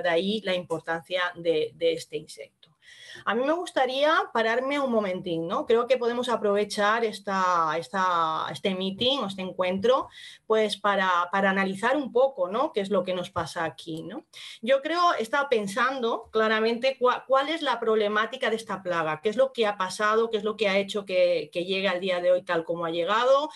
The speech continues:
y por qué este año se está comportando como se está comportando. Hay una serie de puntos, yo creo, esenciales que son importantes memorizar y que creo que van a ser importantes tener en cuenta de cara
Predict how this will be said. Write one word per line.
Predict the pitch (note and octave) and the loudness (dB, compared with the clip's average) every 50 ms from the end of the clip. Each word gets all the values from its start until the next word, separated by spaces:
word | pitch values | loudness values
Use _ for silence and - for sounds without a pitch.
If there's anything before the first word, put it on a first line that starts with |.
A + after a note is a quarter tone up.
| - - - - _ | -14 -20 -20 -16 _
y | - A#3+ A#3+ A3+ G3 | -4 -4 -2 -2 0
por | G3 G3+ G3 G3 | 0 0 0 0
qué | G#3+ | -2
este | G#3 - - - G#3 | -4 -4 -2 -2 0
año | G#3 G#3+ A3 A3 A3+ | 2 2 2 0 -2
se | G#3+ G#3 | -4 -4
está | F#3+ G3+ G3+ G3 | -4 -4 -2 -2
comportando | G3+ G#3+ G3+ F#3+ F#3+ F3+ F3+ F#3 F#3 G3 G3+ G#3 | -2 -4 -4 -4 -4 -4 -2 -2 -2 -2 -2 -2
como | G3+ G3+ F#3+ | -2 -2 -4
se | F3 F3 | -4 -6
está | C#3+ - E3+ D#3+ | -6 -8 -6 -6
comportando. | - E3 E3 - E3 D#3+ - D#3 D3+ D3+ D#3 E3 | -6 -6 -6 -6 -10 -10 -8 -8 -8 -6 -6 -4
Hay | G3 | -2
una | G#3+ A#3+ B3 | -2 -2 -2
serie | B3 C4+ C4+ C#4 | 0 0 2 2
de | C4 B3+ A3+ | 2 2 0
puntos, | - - B3 B3 B3 B3 B3 C4+ C#4 C#4+ D#4 D#4 - - - - - - | -2 -4 -4 -4 -2 0 2 4 4 4 2 0 -6 -16 -20 -20 -16 -4
yo | G#3 G#3 A3+ A3+ A3+ | 0 2 2 2 2
creo, | A#3 A#3 A#3+ A#3 | 0 0 2 2
esenciales | A3+ A3+ G#3+ G3+ G#3 G3 G3 G3+ A3 G3+ G3+ G3+ A3+ A#3+ C4 D#4 D#4+ - | 0 0 -2 -6 -6 -6 -2 -2 0 0 0 0 0 2 0 0 0 -2
que | - A3 | -6 -6
son | - A3 G#3 A3 | -4 -4 -2 -2
importantes | A3+ G#3 G#3+ G3+ G3 G3+ G3 G3+ A3 A3 | -2 0 -2 -2 -2 -2 -2 0 0 0
memorizar | G#3+ G3 G3 F#3 F3+ F3+ E3+ - - G3 G3+ G#3+ B3+ E4+ - - - - - - - _ _ - | 0 0 0 -2 -2 -4 -6 -6 -4 -2 0 0 -2 -4 -6 -12 -18 -20 -20 -20 -20 _ _ -6
y | B3+ B3 B3 | -6 -2 0
que | A3+ A3 G#3 G3+ G3+ G3 F#3+ G3 | 0 2 2 2 0 0 -2 0
creo | G#3+ G#3 A#3 D4 D4 | 2 4 4 4 2
que | C#4 A#3 | 0 0
van | A3 A3 | -2 -2
a | B3 A#3+ | -4 -4
ser | C#4 C#4 | -2 -2
importantes | D4 D4 - G#3+ F#3+ F3+ - G3+ A3 C4 D4+ D4 C#4 G#3 F#3 - | -2 0 0 0 -2 0 0 -2 -2 -2 0 0 0 0 0 -2
tener | G3+ F#3+ F#3+ G3 | -4 -2 -2 0
en | A3 A3+ A3+ | -2 0 0
cuenta | - A3 G#3+ A3 A#3 B3+ C4+ | 0 0 0 0 0 2 2
de | C4 A3+ - | 2 2 0
cara | - G3+ F#3+ G3+ A#3 | 0 -2 0 0 2